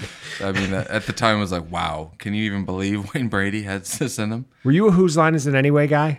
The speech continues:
Speaker 1: I was.
Speaker 2: I kinda was, too.
Speaker 1: I like that. That's, like, the ultimate yes and, being pansexual, him just like, "Sure," <laughs> to anything and
Speaker 2: That's
Speaker 1: everything
Speaker 2: clever.
Speaker 1: that comes up to
Speaker 2: That's
Speaker 1: him.
Speaker 2: very clever.
Speaker 1: He's like, "I'll take it.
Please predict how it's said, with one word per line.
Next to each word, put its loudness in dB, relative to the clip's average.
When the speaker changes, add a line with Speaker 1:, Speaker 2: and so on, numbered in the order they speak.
Speaker 1:
I -6
was. -2
Speaker 2:
I -8
kinda 0
was, -4
too. -6
Speaker 1:
I -2
like -2
that. -2
That's, -4
like, 2
the 2
ultimate 0
yes 0
and, -4
being -4
pansexual, -2
him -2
just -6
like, -2
"Sure," 2
<laughs> -12
to 0
anything 4
and 0
Speaker 2:
That's 0
Speaker 1:
everything 4
Speaker 2:
clever. 0
Speaker 1:
that -4
comes 0
up 2
to 0
Speaker 2:
That's 2
Speaker 1:
him. -2
Speaker 2:
very 2
clever. -6
Speaker 1:
He's -12
like, 0
"I'll 2
take 0
it. 2